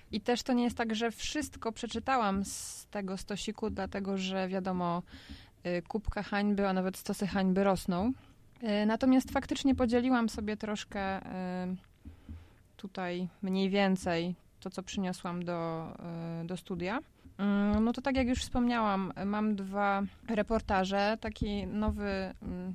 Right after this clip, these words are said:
nie wiem, trend. Generalnie zauważyłam, że książki są wydawane tematycznie. Jeżeli jest jakiś temat popularny, to idzie fala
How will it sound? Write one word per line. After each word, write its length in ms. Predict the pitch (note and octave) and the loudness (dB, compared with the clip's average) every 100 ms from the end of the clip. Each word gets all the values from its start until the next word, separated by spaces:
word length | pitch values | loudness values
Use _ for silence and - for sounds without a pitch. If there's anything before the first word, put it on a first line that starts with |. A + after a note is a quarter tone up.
| - | -6
nie 120 | G3 | -6
wiem, 200 | F#3 E3+ | -6 -6
trend. 420 | E3+ G3 F#3 F#3 | -6 -4 -2 -2
Generalnie 540 | G#3 G#3+ A3+ A3+ A3 G3 | 0 2 4 4 4 2
zauważyłam, 640 | G3+ G3+ G3 G3+ G#3 G3 G3 | 2 0 0 0 0 0 -2
że 100 | G3 | -4
książki 440 | - G3+ - - | -4 -4 -4 -10
są 340 | - F#3 F3+ F#3 - - - - - | -4 -2 0 -4 -12 -20 -20 -20 -8
wydawane 640 | G3+ G#3 G3 G3+ G3+ F#3+ F#3+ | -2 0 2 2 2 0 -2
tematycznie. 640 | G#3 G3+ F#3 G3+ - F3 | -2 -2 -2 -4 -4 -4
Jeżeli 320 | E3+ F3+ F3+ | -2 -2 -2
jest 120 | F3+ F3 | -2 -2
jakiś 240 | F3 F3+ | -6 -6
temat 300 | G3 F#3 E3+ | -4 -4 -4
popularny, 640 | F#3 - F#3 F#3 F#3 F3+ | -8 -4 0 2 0 -2
to 640 | F3+ F3 E3+ E3+ E3 E3 D#3+ | -4 -4 -2 0 -2 -4 -6
idzie 220 | F3+ F3 | -6 -6
fala 420 | E3 E3+ E3 E3 | -4 -2 0 -2